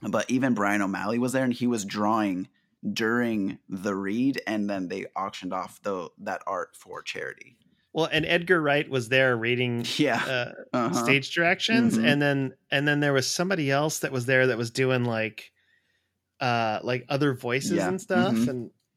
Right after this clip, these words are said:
Speaker 2: uh, God, it, it was, yeah, it's definitely a lot of fun. It's, it's, if you're a fan of the movie or just the characters, it's <laughs> really
Speaker 1: Uh-huh.
Speaker 2: fun to see 'cause, like,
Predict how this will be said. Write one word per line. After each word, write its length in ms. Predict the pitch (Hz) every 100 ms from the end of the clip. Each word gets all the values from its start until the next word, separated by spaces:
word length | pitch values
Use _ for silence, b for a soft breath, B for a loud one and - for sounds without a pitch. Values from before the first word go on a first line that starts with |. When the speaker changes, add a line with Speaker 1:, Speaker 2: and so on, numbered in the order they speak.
| _
Speaker 2:
uh, 100 | - - _ - -
God, 100 | 104 -
it, 340 | 135 139 139
it 60 | 143
was, 160 | 139 135
yeah, 220 | 139 123
it's 180 | 123 - -
definitely 360 | 165 165 147
a 80 | 131
lot 180 | 123 113
of 120 | 110
fun. 240 | 123 110 113
It's, 260 | 120 -
it's, 340 | 131 127 - -
if 140 | 127
you're 120 | 139
a 20 |
fan 260 | 131 170 180
of 60 | 143
the 60 |
movie 440 | 120 123 123 127 123
or 180 | 147 151
just 300 | 127 123 - - - -
the 140 | 127
characters, 680 | - 120 117 120 107 104 - - B B B -
it's 200 | - - -
<laughs> 100 | 240
really 120 | 220
Speaker 1:
Uh-huh. 80 | 202
Speaker 2:
fun 180 | 160
to 80 | 151
see 160 | 143 147
'cause, 160 | 147
like, 220 | 131 127